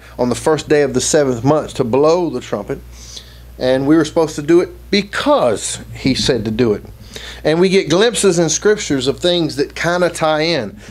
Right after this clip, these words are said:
Some believe that, uh, this day is a foreshadow of, "At the sound of the last trumpet, the dead of Messiah shall rise first." That's in, we'll cover that in a minute. But there's actually another trumpet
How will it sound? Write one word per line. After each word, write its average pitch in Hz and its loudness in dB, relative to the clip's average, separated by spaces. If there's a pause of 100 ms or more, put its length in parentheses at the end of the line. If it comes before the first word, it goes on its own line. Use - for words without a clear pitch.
(120)
Some 147 0
believe 151 2
that, 143 0 (360)
uh, 131 2
this 127 0
day 143 0
is 139 2
a 143 0
foreshadow 135 0
of, 147 2 (240)
"At 156 0
the 151 -2
sound 175 0
of 160 -2
the 160 4
last 160 0
trumpet, 185 -2 (320)
the 123 2
dead 131 4
of 170 2
Messiah 160 2
shall 151 2
rise 151 2
first." 151 -2
That's 127 -4
in, 127 -2
we'll 151 2
cover 151 2
that 139 4
in 113 -6
a - -4
minute. 127 -2 (1000)
But 143 0 (520)
there's 170 2
actually 202 2
another 202 4
trumpet 208 0